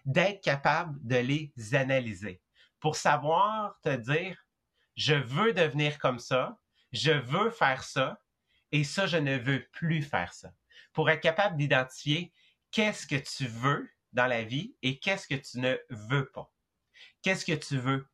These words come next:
devenir, qu'est-ce que tu veux laisser derrière toi. Donc, d'apprendre à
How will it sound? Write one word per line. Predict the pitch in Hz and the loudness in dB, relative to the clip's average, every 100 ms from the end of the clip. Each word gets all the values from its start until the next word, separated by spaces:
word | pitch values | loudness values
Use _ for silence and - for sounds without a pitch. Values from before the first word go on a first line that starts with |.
| - | -16
devenir, | 104 131 156 131 131 139 190 226 - - - - | -2 2 2 2 0 0 -2 -10 -14 -20 -20 -4
qu'est-ce | 185 175 | -2 -2
que | 165 | -4
tu | 151 131 | -4 -6
veux | 120 139 - | -2 -2 0
laisser | 135 160 180 170 - 143 131 | 0 2 2 0 -2 -4 -4
derrière | 110 113 104 95 - | -2 -2 -2 -4 -6
toi. | - 90 - _ _ _ - - - | -14 -14 -16 _ _ _ -20 -10 -2
Donc, | 131 120 | -2 0
d'apprendre | 180 170 - 165 175 160 _ | 0 0 0 0 0 -6 _
à | - - | -2 -2